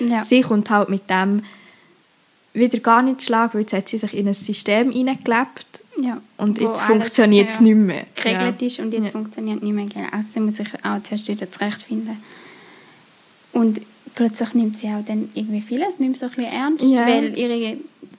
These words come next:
Speaker 1: Kommilitoninnen machen das ja auch nicht.
Speaker 2: Ja.
Speaker 1: Darum
Speaker 2: Das ist, und wo er,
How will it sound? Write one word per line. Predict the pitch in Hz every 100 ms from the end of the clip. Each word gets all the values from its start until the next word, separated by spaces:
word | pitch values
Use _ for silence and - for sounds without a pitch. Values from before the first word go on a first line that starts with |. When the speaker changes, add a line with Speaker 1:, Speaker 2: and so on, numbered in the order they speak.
| _
Speaker 1:
Kommilitoninnen | - 233 233 226 214 226 220 214 220 220 220 214
machen | 214 220 220
das | 240 -
ja | 220 254
auch |
nicht. | 269 240 240
Speaker 2:
Ja. | 233 240
Speaker 1:
Darum | 214 214 220 - _ _ _ - - - _
Speaker 2:
Das | 240
ist, | - 262 262 - - - -
und | 240 247 247 - -
wo | 240 247
er, | 247 254 262